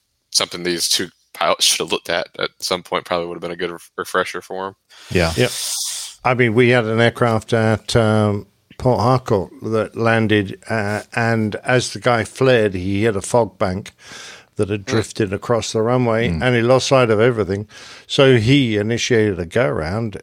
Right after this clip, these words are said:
Speaker 3: uh, sort of in the flare, and of course it takes a while. So he touched down,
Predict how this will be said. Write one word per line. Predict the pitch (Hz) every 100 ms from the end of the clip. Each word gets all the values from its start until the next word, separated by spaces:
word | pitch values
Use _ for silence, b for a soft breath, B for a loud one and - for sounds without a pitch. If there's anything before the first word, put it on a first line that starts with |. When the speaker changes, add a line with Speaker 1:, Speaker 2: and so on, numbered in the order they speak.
| -
Speaker 3:
uh, | 101 98
sort | - 107
of | 98
in | 123 135
the | 104
flare, | - 139 123 90 104 - _ -
and | 123 123 120 101
of | -
course | 147 143 147
it | 131
takes | 175 185 131
a |
while. | 123 160 104 85
So | - - 117
he | 110 113
touched | - 139 - -
down, | 143 120 110 151